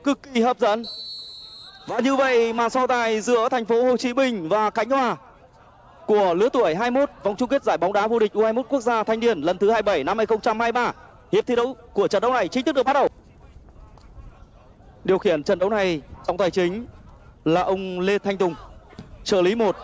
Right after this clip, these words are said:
là ông Võ Quang Trung. Một cơ hội không vào.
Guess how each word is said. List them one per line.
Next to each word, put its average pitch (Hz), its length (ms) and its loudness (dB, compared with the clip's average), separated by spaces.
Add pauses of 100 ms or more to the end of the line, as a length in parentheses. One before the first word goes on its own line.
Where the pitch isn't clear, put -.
(120)
là 165 120 2
ông 180 160 -2
Võ 185 140 0
Quang 254 160 0
Trung. 349 320 2
Một 349 180 2
cơ 381 200 2
hội 381 100 0
không 403 180 0
vào. 339 1800 2